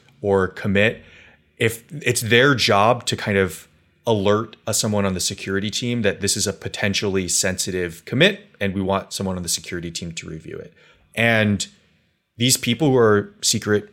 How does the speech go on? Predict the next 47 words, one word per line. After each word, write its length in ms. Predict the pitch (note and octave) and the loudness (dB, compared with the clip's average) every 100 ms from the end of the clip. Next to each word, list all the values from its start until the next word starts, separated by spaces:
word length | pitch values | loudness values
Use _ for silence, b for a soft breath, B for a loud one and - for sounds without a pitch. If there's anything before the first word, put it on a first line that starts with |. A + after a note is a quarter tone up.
| _ - | _ -10
security 440 | - - G2 G2+ | -8 -2 0 2
enthusiasts 640 | A2 G#2+ A#2 C3+ E3+ - - | 2 0 -2 0 0 0 0
are 160 | G#2 | 0
great 280 | F#2+ G#2+ G#2 | 2 0 0
people 340 | A2 - G#2+ | -6 -2 -2
to 120 | G2 - | -2 -6
pick 220 | - - | -6 -6
up 160 | E2 | -6
on 140 | - - | -8 -10
that. 220 | - - | -14 -8
They're 180 | A2 A2+ | 2 6
oftentimes, 600 | A#2 C3+ D3 B2 B2 A2+ | 6 4 0 0 0 0
like, 100 | G#2 | -2
very 360 | E2+ G2 G2+ G#2 | -2 0 2 0
curious 580 | - - E2+ A2+ E3+ - | -6 -8 -6 -2 2 2
and 140 | A2 | 2
they 100 | G2+ | 2
naturally 880 | G2 G2+ A#2+ - B2 G#2 G2 F#2+ F2 b b _ | 2 2 2 0 0 2 2 0 -4 b b _
when 60 | G#2+ | 0
they 100 | G2 | 2
see 180 | - A2 | 2 2
a 40 | |
given 220 | G2 G2 F#2 | 0 0 -2
piece 200 | G2 - | -4 -6
of 80 | |
code, 280 | - F#2+ F#2+ | -4 -2 -2
think 180 | G2+ F#2 | -2 -6
like, 160 | G2 - | -6 -6
"Oh, 260 | G3 A3+ G2+ _ | -6 -6 -8 _
I 80 | G2+ | -6
wonder 300 | A#2+ D3+ C#3+ | -4 -2 -2
how 260 | A#2 A2+ G#2 | -2 -2 -2
this 160 | F#2+ | -4
would 100 | F#2+ | -6
be 100 | G2 | -8
exploitable." 720 | F2+ - F#2 F2+ E2 D2 - B B B B - | -6 -8 -8 -8 -8 -8 -10 B B B B -6
And 140 | A2+ A2 | -2 4
so 160 | A#2 | 4
for 160 | A2 A#2+ | 4 4
a 60 | |
manager, 680 | A2+ C#3+ C#3 C3 A#2 A2 F#2+ - | 4 4 4 6 6 4 0 -2
they 100 | G#2+ | -2
can 140 | A2 | 2
be 80 | G#2+ | 4
like, 180 | G2 F#2+ | 4 4
"Hey, 400 | A3 E3+ E2+ - b b - | 4 4 4 -4 b b -2
like, 380 | G#2 G2 - | 2 2 -2